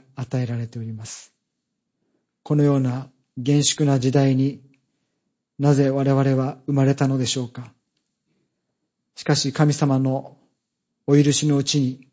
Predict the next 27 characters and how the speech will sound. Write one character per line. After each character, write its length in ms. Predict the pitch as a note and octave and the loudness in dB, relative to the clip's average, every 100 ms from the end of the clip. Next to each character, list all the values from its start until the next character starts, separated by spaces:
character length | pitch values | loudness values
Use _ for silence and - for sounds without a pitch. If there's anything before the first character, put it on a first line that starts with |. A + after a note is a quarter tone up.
| _ _ _ _ _ _ | _ _ _ _ _ _
我 140 | C3+ | 0
々 220 | C3+ C3 B2 | 2 2 0
は 120 | C3 | -2
生 80 | C#3 | -4
か 100 | C#3 | -2
さ 160 | D3 | 0
れ 80 | C#3 | 0
て 100 | C#3 | 2
お 60 | C3+ | 0
り 80 | |
ま 100 | C3+ | 0
す 140 | C3 - | -2 -6
か 80 | A#2 | -10
ら、 180 | B2+ - _ _ _ _ _ _ _ _ _ _ _ _ | -10 -16 _ _ _ _ _ _ _ _ _ _ _ _
ど 140 | C#3 C#3 | -2 0
う 40 | |
ぞ 100 | C3 | 0
聖 280 | B2+ E3 D#3 | 0 4 8
霊 180 | D3+ C#3+ | 8 8
を 160 | C#3 | 4
送 160 | D3 - | 0 -8
っ 40 | |
て 120 | - D3 | -4 -2
く 100 | C#3 | 0
だ 120 | C3+ | -2
さ 120 | C3+ | -2
り、 180 | B2 B2+ | -6 -8